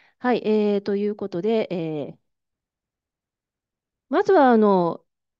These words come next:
もうすでに、あの、教科書などに、世界史の教科書などに書かれているような簡単なご説明から入っていきたいと思いますけれども、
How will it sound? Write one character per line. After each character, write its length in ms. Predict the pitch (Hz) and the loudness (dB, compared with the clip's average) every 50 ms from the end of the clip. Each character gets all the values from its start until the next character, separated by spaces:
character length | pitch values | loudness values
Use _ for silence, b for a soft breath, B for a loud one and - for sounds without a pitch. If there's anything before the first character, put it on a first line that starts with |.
| _ - | _ -4
も 120 | 277 302 | -4 -2
う 40 | 262 | -2
す 120 | - 311 | -2 -4
で 120 | 302 359 320 | -4 -4 -2
に、 180 | 277 233 208 196 | -2 -2 -2 -2
あ 60 | 185 | -2
の、 140 | 175 170 175 | -4 -4 -6
教 240 | - 269 277 320 311 | -4 -4 -4 -2 -2
科 120 | 381 392 | -4 -6
書 300 | - - 269 226 202 180 | -2 0 0 2 2 0
な 120 | 196 247 | -2 -2
ど 100 | 285 269 | -2 -4
に、 260 | 208 190 185 170 156 - | -4 -6 -6 -8 -10 -12
世 100 | - 233 | -12 -10
界 140 | 302 359 | -10 -8
史 60 | 349 254 | -8 -8
の 80 | 220 | -6
教 140 | - 247 254 | -6 -6 -6
科 100 | - 339 | -6 -6
書 120 | - 226 | -6 -6
な 120 | 202 240 262 | -6 -4 -4
ど 80 | 269 | -4
に 220 | 196 214 247 233 190 | -6 -6 -6 -8 -8
書 100 | - 208 | -8 -8
か 100 | - 269 | -6 -6
れ 100 | 269 277 | -6 -4
て 140 | 269 233 214 | -4 -2 -2
い 60 | 202 | -2
る 120 | 196 202 196 | -2 -2 0
よ 180 | 208 208 196 175 | 0 0 0 0
う 40 | |
な 240 | 180 226 262 262 214 - | -2 -2 -2 -2 -4 -4
簡 200 | 247 240 269 269 | -4 -6 -6 -6
単 220 | - 294 294 277 | -6 -6 -6 -4
な 240 | 277 277 269 269 262 | -4 -4 -4 -4 -4
ご 120 | 254 254 | -4 -4
説 220 | 254 262 254 - 254 | -6 -6 -8 -8 -8
明 140 | 262 262 | -8 -8
か 120 | 247 254 247 | -8 -6 -6
ら 60 | 247 | -6
入 140 | 269 262 254 | -6 -6 -8
っ 20 | |
て 520 | 254 _ 208 185 175 165 - - 170 170 - | -8 _ -6 -4 -4 -4 -6 -8 -10 -12 -12
い 100 | - 202 | -14 -16
き 60 | - - | -12 -8
た 100 | 220 202 | -8 -6
い 40 | 196 | -4
と 80 | 196 | -4
思 140 | 180 180 180 | -4 -4 -4
い 60 | 180 | -6
ま 140 | 175 180 185 | -6 -6 -8
す 100 | - - | -10 -10
け 140 | - 185 170 | -10 -8 -6
れ 100 | 165 160 | -6 -6
ど 120 | 165 165 | -6 -6
も、 300 | 170 196 220 208 165 b | -2 0 0 0 0 b